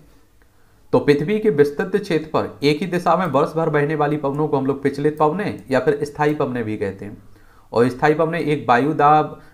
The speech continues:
वायु भार कटिबंध से दूसरे वायु भार कटिबंध की ओर नियमित रूप से चला करती हैं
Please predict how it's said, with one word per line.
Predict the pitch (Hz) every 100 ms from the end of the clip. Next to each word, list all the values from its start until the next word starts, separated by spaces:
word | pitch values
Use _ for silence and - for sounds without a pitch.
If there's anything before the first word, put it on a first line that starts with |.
| -
वायु | 117 127 147
भार | 123 135 143
कटिबंध | 135 135 135 143
से | 147
दूसरे | 113 131 143 139
वायु | 131 135 127 - - - 117
भार | 120 135
कटिबंध | 131 131 127 135
की | 131 131
ओर | 127
नियमित | 120 123 139
रूप | 139
से | 139 135
चला | 131 131 - - - -
करती | 131 113
हैं | 107 98